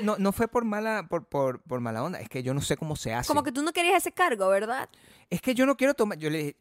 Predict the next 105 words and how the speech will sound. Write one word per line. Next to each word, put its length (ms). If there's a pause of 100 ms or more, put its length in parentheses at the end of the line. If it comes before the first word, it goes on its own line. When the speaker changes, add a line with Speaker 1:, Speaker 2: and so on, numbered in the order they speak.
(140)
Speaker 1:
yo 120
le 140
dije 240
varias 240
cosas. 220
Le 80
dije, 80
"Yo 120
no 120
conozco 460
a 20
la 80
persona 260
con 140
la 40
que 120
te 80
vas 120
a 60
casar". 300 (720)
Speaker 2:
Pero 160
eso 100
no 60
importa, 320
tú 80
estás 100
Speaker 1:
Yo 80
no 120
Speaker 2:
del 60
lado 120
Speaker 1:
puedo 80
Speaker 2:
del 80
Speaker 1:
tom-, 100
Speaker 2:
novio. 360
Speaker 1:
yo 280
no 220
sé 240
cómo 180
funciona. 600 (260)
Te 80
estoy 140
diciendo, 280
no 60
he 60
ido 80
a 20
suficientes 340
Speaker 2:
No, 100
Speaker 1:
bodas. 140
Speaker 2:
mi 60
amor, 140
Speaker 1:
Invíteme 260
más 140
Speaker 2:
ya 60
Speaker 1:
a 20
Speaker 2:
va, 60
Speaker 1:
bodas 260
Speaker 2:
ya 80
Speaker 1:
para 140
Speaker 2:
va. 40
Speaker 1:
yo 60
tener 180
Speaker 2:
Bueno, 100
Speaker 1:
idea 120
de 80
cómo 100
Speaker 2:
pero 80
Speaker 1:
funciona. 240
Speaker 2:
la 60
gente 260
va 800
por 160
el 120
lado 300
del 220
que 100
va. 300
Si 120
vas 120
por 160
el 160
novio, 320
vas 140
por 120
el 120
novio. 80
Speaker 1:
¿Cuáles 200
son 120
Speaker 2:
No 40
Speaker 1:
mis 80
funciones? 300
Speaker 2:
necesitas 160
conocer 360
a 60
la 100
gente 220
de 40
Speaker 1:
¿Cuáles 160
Speaker 2:
la 20
Speaker 1:
son 80
mis 60
Speaker 2:
novia. 100
Speaker 1:
funciones 260
como 140
padrino? 300